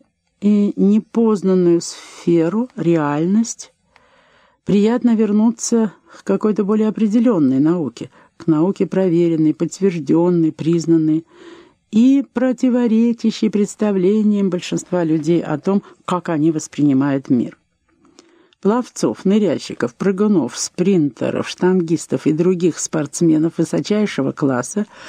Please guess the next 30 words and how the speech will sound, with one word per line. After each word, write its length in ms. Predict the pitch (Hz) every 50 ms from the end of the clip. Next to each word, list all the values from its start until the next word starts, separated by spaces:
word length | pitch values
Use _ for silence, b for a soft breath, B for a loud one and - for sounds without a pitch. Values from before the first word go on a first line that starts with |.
| B B B B
учат 340 | B 233 254 226 - 262 208
заранее 500 | 196 220 240 233 233 247 254 247 247 233
представлять 680 | 190 233 214 - - - 214 208 208 208 226 233 226
себе 300 | - - 214 180 214 226
свои 320 | 220 - 196 196 196 220 214
спортивные 720 | - - 202 196 165 - 208 202 190 190 185 180 175 170
достижения 800 | 151 190 180 - - - 170 156 143 185 202 226 220 226 214 196
во 100 | 160 160
всех 320 | 160 - - 156 139 -
подробностях, 880 | - 127 117 - - 143 147 156 170 190 220 - - - 262 269 - _ B B B B B B
используя 640 | B 202 180 - - - 247 254 254 208 226 233 220
все 280 | - - - 233 240
пять 280 | 240 - 214 202 202 -
чувств, 420 | - - 220 208 - - - -
чтобы 380 | - - - - 196 190 180 196
стимулировать 680 | - - - 196 180 180 175 170 202 220 220 202 196 -
себя 280 | - 160 160 180 185
к 80 | 156 151
действию, 560 | 143 180 220 220 185 - - - 131 117 - B B B B B
которое 400 | B 160 151 135 - 175 170 156
они 140 | 147 156 165
хотят 360 | - - 135 - - 151 143
совершить. 600 | - - 147 - 131 - - - 113 113 - - _ - - - - - - - _ _ _ _ _ _ _ b b b b b b b b b b b b b b b b b b b b _ _ _ _ _
На 180 | - 214 233 233
первых 400 | - 285 285 262 247 247 240 -
порах 400 | - 247 247 277 285 262 - -
многие 380 | 220 220 233 269 247 190 254
считали 500 | 226 - - 240 208 - 254 254 247 247
это 400 | 247 247 240 - 233 233 - 240
дело 360 | 214 185 240 240 233 226 220